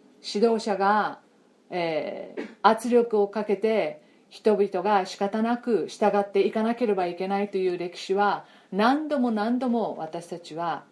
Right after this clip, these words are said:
見てきています。クリスチャンでも従いたくないけれども、その圧力に従わなければいけない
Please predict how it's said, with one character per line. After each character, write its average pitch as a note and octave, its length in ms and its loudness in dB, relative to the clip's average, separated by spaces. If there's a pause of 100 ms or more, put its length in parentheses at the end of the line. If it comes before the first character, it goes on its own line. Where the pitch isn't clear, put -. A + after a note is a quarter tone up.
(120)
見 F3 120 -8
て F3 140 -4
き - 100 -20
て - 80 -14
い C3+ 100 -10
ま B2 220 -16
す。 - 240 -20 (560)
ク F#3+ 120 2
リ G#3 120 4
ス - 80 -12
チ A#3+ 80 -2
ャ A#3 80 2
ン A3+ 80 2
で B3 120 0
も D4 380 -4 (600)
従 - 220 2 (180)
い G3+ 60 0
た A3+ 120 -2
く A3+ 120 -2
な G#3 140 2
い G3 80 -4
け F#3+ 120 -2
れ F3 80 -6
ど E3+ 100 -8
も、 G3 460 -4 (200)
そ - 200 -2
の G#3+ 340 0
圧 F3 300 -4
力 G#3+ 280 0
に F3 260 -10
従 F3 320 -2
わ F3+ 140 0
な G3 140 -4
け G#3 120 -4
れ G3 100 0
ば E3+ 120 -6
い D#3 100 -8
け E3 120 -14
な D3+ 160 -8
い B2 120 -14